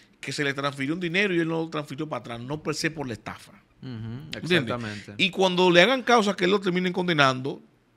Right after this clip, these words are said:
Speaker 1: por más millones que se robe, no va a durar, no, no va a durar ni
Speaker 2: No,
Speaker 1: tres años
Speaker 2: no,
Speaker 1: preso,
Speaker 2: y tú
Speaker 1: ¿sí?
Speaker 2: tienes razón, porque para llegar a ese punto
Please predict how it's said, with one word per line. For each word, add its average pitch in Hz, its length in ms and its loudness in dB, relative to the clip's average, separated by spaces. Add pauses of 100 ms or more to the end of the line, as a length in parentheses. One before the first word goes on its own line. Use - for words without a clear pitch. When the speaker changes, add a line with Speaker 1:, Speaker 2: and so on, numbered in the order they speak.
(680)
Speaker 1:
por 139 200 0
más 240 180 8
millones 214 400 6
que 202 100 4
se 175 120 4
robe, 135 420 2 (300)
no 190 160 -4
va 196 80 6
a 190 40 4
durar, 180 460 6
no, 170 240 -2
no 175 120 0
va 185 100 6
a 180 40 2
durar 175 240 2
ni 175 60 -2
Speaker 2:
No, 165 60 -4
Speaker 1:
tres 180 180 4
años 175 160 4
Speaker 2:
no, 190 80 6
Speaker 1:
preso, 180 160 8
Speaker 2:
y 175 60 6
tú 156 80 2
Speaker 1:
¿sí? 156 60 4
Speaker 2:
tienes 185 200 4
razón, 180 280 6
porque 151 160 2
para 156 200 4
llegar 156 320 6
a 185 40 8
ese 185 180 2
punto 160 580 0